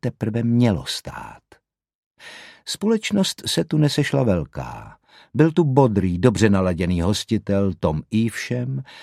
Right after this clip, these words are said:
a jeho vážná, politicky uvědomělá manželka, zasvobodna, lady Laura Keenová.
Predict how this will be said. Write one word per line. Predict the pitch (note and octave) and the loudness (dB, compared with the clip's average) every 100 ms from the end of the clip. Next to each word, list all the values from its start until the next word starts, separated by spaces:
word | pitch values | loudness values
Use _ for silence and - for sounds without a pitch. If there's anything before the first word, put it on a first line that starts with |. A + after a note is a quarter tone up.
| - - | -10 0
a | |
jeho | A2+ B2 C3+ | 4 4 4
vážná, | B2+ D3 B2+ G2+ G#2 G2+ | 6 4 4 2 2 2
politicky | - D3+ C#3+ B2 - A2+ A2 | 0 0 2 0 -2 -2 -2
uvědomělá | A#2 A#2+ A2 G#2+ G2 F#2 | 2 2 4 4 4 2
manželka, | F#2 A#2 A2+ B2 B2 - A#2+ - - | 2 2 2 0 -2 -2 -4 -4 -10
zasvobodna, | D#2 F#2 F2+ - F#2 F2+ E2+ F#2 G2 G#2+ B2 C3+ _ _ - | -2 0 0 -2 -2 -2 -2 -2 0 0 -2 -6 _ _ -2
lady | G2+ B2+ D#3+ D3 D3+ D3+ - | 4 4 4 0 0 -2 -4
Laura | G2+ G#2 A2 A2 G#2 | 0 2 4 2 0
Keenová. | G2 - A#2 F#2+ D2+ C2 G2+ G2 - - | -2 -2 2 2 0 -6 -14 -16 -18 -20